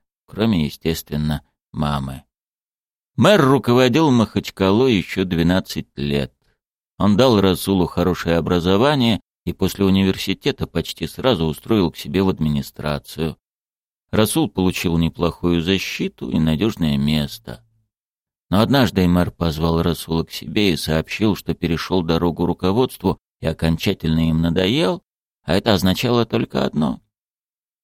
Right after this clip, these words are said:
Успокоил Расула, сказав, что тому ничего не угрожает, что тут в администрации всегда будут люди, которые прикроют его,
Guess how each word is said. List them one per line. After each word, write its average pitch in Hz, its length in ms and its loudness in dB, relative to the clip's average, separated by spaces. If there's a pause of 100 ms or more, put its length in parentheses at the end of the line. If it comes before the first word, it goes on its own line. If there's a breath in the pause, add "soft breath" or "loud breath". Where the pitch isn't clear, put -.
Успокоил 98 600 2
Расула, 95 540 2
сказав, 80 520 -2
что 78 280 -6
тому 80 260 -2
ничего 76 380 -4
не 78 100 0
угрожает, 87 760 -2
что - 220 -6
тут - 280 -4
в 80 60 -4
администрации 85 1000 -2
всегда 123 500 0
будут 113 380 0
люди, 95 300 2
которые 85 500 -2
прикроют 87 800 -2
его, 76 340 -4